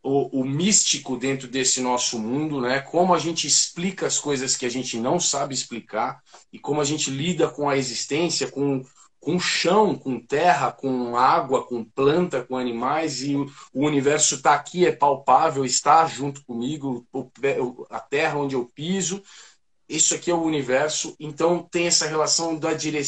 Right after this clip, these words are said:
do direcionamento do tronco, do quadril, dos joelhos flexionando em direção ao, ao chão, né? Tem uma frase legal, eu não lembro o nome do cara, num documentário muito bonito chamado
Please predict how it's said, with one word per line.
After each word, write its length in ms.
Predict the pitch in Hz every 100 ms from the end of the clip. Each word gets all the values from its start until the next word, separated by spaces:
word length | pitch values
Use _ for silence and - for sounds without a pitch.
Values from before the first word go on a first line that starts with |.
| - - 135
do 120 | 135
direcionamento 800 | 135 160 156 156 143 139 170 135
do 80 | 131
tronco, 460 | 135 139 165 165 131
do 120 | 131
quadril, 500 | 139 156 - 165 170 - - -
dos 140 | 147 156
joelhos 540 | 135 139 160 196 185
flexionando 640 | - 147 139 135 127 143 143
em 60 |
direção 500 | 135 143 139 - 131 143
ao, 80 | 139 - -
ao 140 | 139
chão, 380 | 135 - 139 110
né? 200 | 104 113 - - -
Tem 100 | 160
uma 140 | 185
frase 400 | - 165 175 165
legal, 320 | 156 139 151 160
eu 60 |
não 100 | 175
lembro 240 | 175 190 160
o 20 |
nome 200 | 147 143
do 120 | 127
cara, 280 | 131 120 120
num 120 | 127
documentário 640 | 131 131 127 120 127 127
muito 220 | 123 151 156
bonito 320 | 135 131 127
chamado 640 | - 120 117 117 107 101